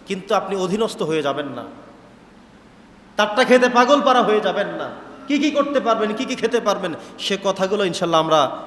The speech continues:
বলছি পর্যায়ক্রমে। নবী করিম সাল্লাল্লাহু আলাইহি সাল্লাম বলেছেন, যেটা মুসলিম শরীফের সাতচল্লিশ নম্বর হাদিসের মধ্যে এসেছে, নবীজি বলছেন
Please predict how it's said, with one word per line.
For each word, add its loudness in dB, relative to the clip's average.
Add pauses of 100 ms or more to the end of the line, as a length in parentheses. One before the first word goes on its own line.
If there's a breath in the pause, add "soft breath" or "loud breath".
(100)
বলছি 0
পর্যায়ক্রমে। -4 (400 loud breath)
নবী 0
করিম -2
সাল্লাল্লাহু 0
আলাইহি -2
সাল্লাম -4
বলেছেন, -4
যেটা -4
মুসলিম -6
শরীফের -8 (640 loud breath)
সাতচল্লিশ -4
নম্বর 0
হাদিসের -4
মধ্যে -2
এসেছে, -4
নবীজি -2
বলছেন 0